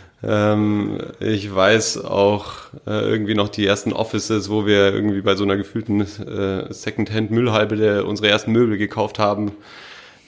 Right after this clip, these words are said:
die dann selber aufgebaut wurden, die ersten, äh, Brandings,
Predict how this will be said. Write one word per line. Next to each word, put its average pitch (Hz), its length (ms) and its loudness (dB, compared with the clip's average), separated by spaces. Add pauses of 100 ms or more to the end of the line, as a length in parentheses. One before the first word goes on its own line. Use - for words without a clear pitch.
(100)
die 107 140 0
dann 107 200 4
selber 110 240 6
aufgebaut 110 440 4
wurden, 110 380 2
die 110 160 -2
ersten, 113 400 0
äh, 110 540 -4 (340)
Brandings, 117 840 2